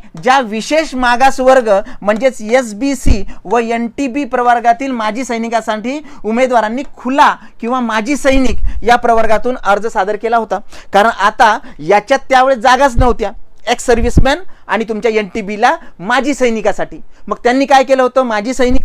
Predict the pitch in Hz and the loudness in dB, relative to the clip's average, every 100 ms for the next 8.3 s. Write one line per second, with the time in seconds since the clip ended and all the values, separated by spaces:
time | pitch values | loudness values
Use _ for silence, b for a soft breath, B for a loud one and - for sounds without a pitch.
0 | 277 262 - - - - 208 254 269 277 | 4 0 -4 -16 -18 -6 2 2 2 0
1 | 247 185 175 B B 247 247 247 311 294 | -2 -2 -6 B B 2 2 4 2 0
2 | 269 277 233 220 226 180 180 - - - | 0 0 0 2 2 0 -4 -14 -18 -6
3 | 185 269 269 262 302 - B 269 262 - | 2 4 4 2 -2 -8 B -4 -4 0
4 | 247 - 302 247 277 - - 247 262 285 | 0 4 4 4 2 -8 -4 4 4 6
5 | 262 254 - 269 269 269 285 294 - - | 4 2 -2 -8 -4 2 2 2 -4 -20
6 | _ - - 262 370 - 269 269 269 262 | _ -12 -2 2 2 0 -4 -2 0 0
7 | 156 - - - - - - - 233 226 | -2 -6 -16 -20 -20 -20 -20 -6 -2 2
8 | 277 254 | 4 4